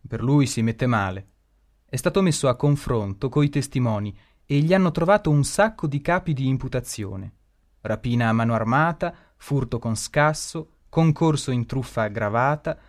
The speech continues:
sequestro di persona e chi più ne ha più ne metta.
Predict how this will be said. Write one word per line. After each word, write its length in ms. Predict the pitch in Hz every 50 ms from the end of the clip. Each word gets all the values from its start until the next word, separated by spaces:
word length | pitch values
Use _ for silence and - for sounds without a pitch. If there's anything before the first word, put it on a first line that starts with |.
| _ -
sequestro 500 | - - 147 - - 170 156 - 143 131
di 120 | 123 120
persona 600 | - 135 127 120 - - 190 196 208 190 180 180 - - _ _
e 200 | - 170 165 156
chi 140 | - - 220
più 220 | 220 - - 220 190
ne 160 | 160 147 156
ha 200 | 170 175 - - -
più 160 | - 185 170
ne 100 | 156 139
metta. 480 | 123 117 95 85 - _ - - -